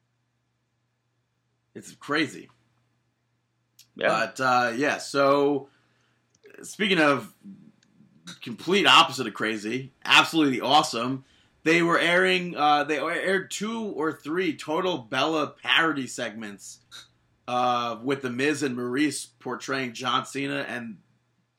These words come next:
Speaker 1: and Maurice did both Bella twins.
Speaker 2: And totally hilarious.
Speaker 1: I thought this was great, and I, I,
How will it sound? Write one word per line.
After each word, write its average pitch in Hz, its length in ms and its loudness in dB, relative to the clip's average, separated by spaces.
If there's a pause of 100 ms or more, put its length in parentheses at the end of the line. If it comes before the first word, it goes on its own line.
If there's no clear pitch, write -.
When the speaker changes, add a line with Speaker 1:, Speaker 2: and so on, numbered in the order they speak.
(100)
Speaker 1:
and 120 160 -10
Maurice 127 380 -6
did 113 380 -8
both 143 280 -6
Bella 101 240 -8
twins. 95 440 -16 (280)
Speaker 2:
And 117 380 0
totally 156 340 8
hilarious. 107 540 6
Speaker 1:
I 160 120 4
thought 208 180 0
this 139 160 -6
was 123 100 -10
great, 107 640 -8 (160)
and 107 100 -4
I, 135 200 4
I, 120 160 2